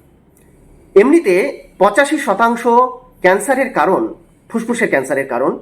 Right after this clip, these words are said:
শুধুমাত্র ধূমপান বা ধোঁয়াযুক্ত পরিবেশে থাকা।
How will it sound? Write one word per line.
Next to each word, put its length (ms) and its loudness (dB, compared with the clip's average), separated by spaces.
শুধুমাত্র 480 -2
ধূমপান 460 -2
বা 320 -2
ধোঁয়াযুক্ত 500 0
পরিবেশে 420 -6
থাকা। 320 -16